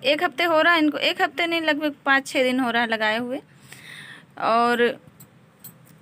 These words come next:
काफ़ी अच्छे से देखिए बिल्कुल healthy हैं। एक भी cutting मेरी मुरझाई नहीं है बिल्कुल भी। मैं इनमें सुबह शाम पानी का एक बार spray ज़रूर करती हूँ sprayer से,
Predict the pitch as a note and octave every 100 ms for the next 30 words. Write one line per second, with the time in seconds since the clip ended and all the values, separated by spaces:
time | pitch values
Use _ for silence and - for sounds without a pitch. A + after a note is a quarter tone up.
0 | - - C4+ C#4+ F#4+ - F#4 F#4 E4 E4+
1 | D#4 D4 E4 D#4+ C#4+ C#4+ E4+ E4+ - D#4
2 | F4 E4+ D#4+ D#4+ D#4 D4+ D4+ C#4+ C#4+ C4
3 | C#4+ D#4 D4+ B3+ B3 C#4+ D#4 F4 D#4+ D4+
4 | D#4 D#4+ D4 D4 D#4+ D#4 C#4+ C4+ C#4+ D4
5 | D4 C4 C#4+ C4+ - C#4 D4+ D4+ D4 -
6 | - - A3+ B3 C4 C#4+ C#4+ C#4 C#4+ C#4+
7 | C4 - B3+ C4 C4+ F4